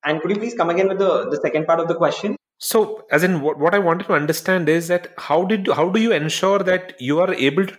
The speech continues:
Speaker 2: talk to them and get a response from them?
Speaker 1: Yeah, yeah. So, uh, in this case, I would say that it's all the, the P R thing that goes.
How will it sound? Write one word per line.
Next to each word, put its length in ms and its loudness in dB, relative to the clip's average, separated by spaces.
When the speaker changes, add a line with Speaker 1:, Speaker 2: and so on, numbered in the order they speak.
Speaker 2:
talk 260 0
to 80 2
them 220 2
and 120 0
get 160 0
a 60 2
response 420 0
from 220 -8
them? 220 -12
Speaker 1:
Yeah, 440 0
yeah. 340 0
So, 380 0
uh, 260 0
in 160 -2
this 220 0
case, 180 0
I 100 2
would 140 0
say 200 -2
that 140 2
it's 200 -4
all 400 0
the, 500 0
the 80 -2
P 100 0
R 160 4
thing 200 -2
that 240 -2
goes. 280 -4